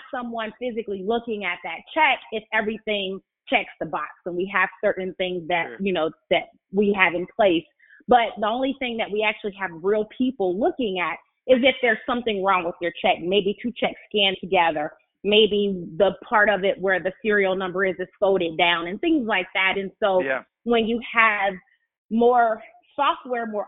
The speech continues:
Speaker 1: automated things, then you don't need as many people. And the biggest way to save money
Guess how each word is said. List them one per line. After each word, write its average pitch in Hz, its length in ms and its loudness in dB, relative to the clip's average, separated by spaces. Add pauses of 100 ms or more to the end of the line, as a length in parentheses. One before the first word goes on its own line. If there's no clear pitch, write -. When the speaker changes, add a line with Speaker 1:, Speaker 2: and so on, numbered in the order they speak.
Speaker 1:
automated 269 600 -2
things, 196 340 -10
then 196 200 -6
you 220 100 -2
don't 208 240 0
need 196 220 -4
as 175 160 -2
many 175 340 -8
people. 214 480 2
And 185 160 -4
the 165 60 -6
biggest 240 420 2
way 185 320 2
to 190 80 -8 (100)
save 175 300 0
money 185 460 -4